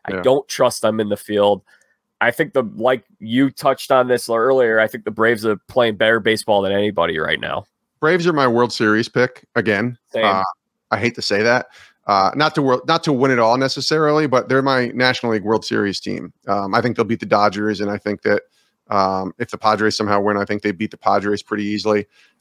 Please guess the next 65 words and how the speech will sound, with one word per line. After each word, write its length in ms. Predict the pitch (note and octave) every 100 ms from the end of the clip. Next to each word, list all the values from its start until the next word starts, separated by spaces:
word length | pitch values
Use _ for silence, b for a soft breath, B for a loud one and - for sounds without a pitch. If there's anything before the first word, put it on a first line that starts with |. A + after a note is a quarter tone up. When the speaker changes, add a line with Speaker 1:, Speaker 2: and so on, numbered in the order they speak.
| -
Speaker 2:
Uh, 220 | G2 F#2+ -
I 140 | A#2 C3+
think 300 | - G3 -
Houston's 480 | C#3 C3 C3+ A#2
my 100 | A2+
World 260 | G#2 G#2+ G2
Series 460 | - C3 C3 B2+ -
champion 400 | C#3 C3 C#3 C3+
this 180 | C3
year. 280 | C#3+ C#3+ C#3+ _ _ _ A2
Uh, 80 |
I 80 | G2+
think 160 | G#2+ A2
Houston's 400 | B2+ A#2+ A#2 A2
gonna 160 | A2
get 220 | F#2 A2+ A2+ -
Atlanta. 480 | A2+ A2+ A2+ A#2+ A#2
They 100 | A2
missed 280 | G#2+ A#2 -
out 160 | A2+ A2+
last 340 | A2 A2+ -
year. 120 | B2
I 40 | A2
think 140 | G#2+
they'll 160 | A2 G2+
have 120 | G2+
a 40 |
chance 300 | - A2+ G#2+
to 80 | -
get 180 | G2 G2+
them 120 | G2+
this 200 | F#2+ -
year. 200 | F#2 - b b
Speaker 1:
It's 120 | B2
hard 220 | - C#3+
to 80 | D3
beat 240 | A2+ C#3 A#2+
a 60 |
team 280 | - C3 A#2
two 180 | - C3
years 260 | A#2+ A#2+
in 100 | G#2+
a 40 | G#2
row 200 | G#2 F2+
in 80 | F#2
the 60 | -
Speaker 2:
It's 100 | F#2
very 220 | F#3+ E3
Speaker 1:
postseason. 40 | G#2
Speaker 2:
hard. 180 | F#2+ - _
It's 180 | C3 A#2+
very 220 | C#3+ C#3
hard, 180 | C3 B2+
and 220 | B2 A#2
Houston 360 | G#2+ E3 - C#3
would 100 | B2
have 220 | B2 A#2+
home 220 | F#2 A#2+
field 300 | G#2+ C3 A#2+
because 240 | G#2+ - A2
they 120 | A2+
have 100 | A2
the 80 | F#2+
better 240 | G#2 G2+
record. 360 | G2+ - -